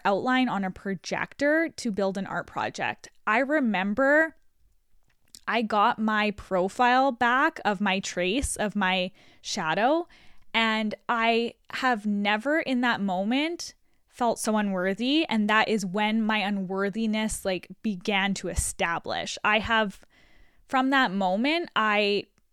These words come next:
didn't feel confident, and that was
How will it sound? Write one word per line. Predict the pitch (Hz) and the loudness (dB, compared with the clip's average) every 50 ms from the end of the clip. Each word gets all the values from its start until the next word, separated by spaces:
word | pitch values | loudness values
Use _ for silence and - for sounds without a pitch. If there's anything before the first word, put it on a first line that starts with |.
| _ _ _ _ - 214 196 - | _ _ _ _ -12 -10 0 2
didn't | 226 220 226 240 226 - | 2 4 4 2 0 -2
feel | - 240 220 | -2 -2 -2
confident, | - - 226 220 214 196 - 226 220 214 208 208 208 202 - - | -2 -2 -2 0 0 -2 -2 0 0 0 0 0 -2 -4 -4 -4
and | - 202 202 190 190 185 - | -2 -2 0 -2 -2 -6 -10
that | - 190 208 190 180 - | -8 -4 -2 0 0 0
was | 214 208 180 | 0 -4 -4